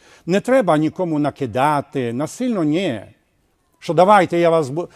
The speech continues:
буду зразу вчити, ви слухайте мене, так як то роблять сектанти.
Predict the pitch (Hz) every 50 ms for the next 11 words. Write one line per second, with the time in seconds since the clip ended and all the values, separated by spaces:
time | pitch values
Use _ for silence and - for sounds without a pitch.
0 | - - 165 160 175 165 165 175 165 156 160 151 - - 202 208 196 - 180 160
1 | 160 147 - 185 180 - - 139 127 - - 123 123 120 117 113 110 - 127 117
2 | 101 123 98 - - 113 110 117 110 117 113 - - 127 117 - - 131 120 113
3 | 101 98 - 107 104